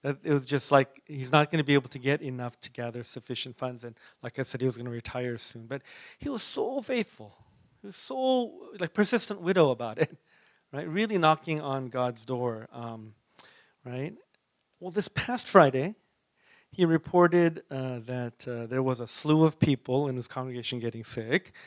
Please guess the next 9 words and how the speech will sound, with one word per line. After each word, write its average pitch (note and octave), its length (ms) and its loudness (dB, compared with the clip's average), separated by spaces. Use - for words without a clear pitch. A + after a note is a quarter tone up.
uh, A#2+ 220 -14
some C3+ 180 -6
of C3 100 -2
them C3 160 -6
emergency B2+ 520 0
surgery, B2 720 0
even F#3+ 240 6
a F3 60 8
death C3 480 0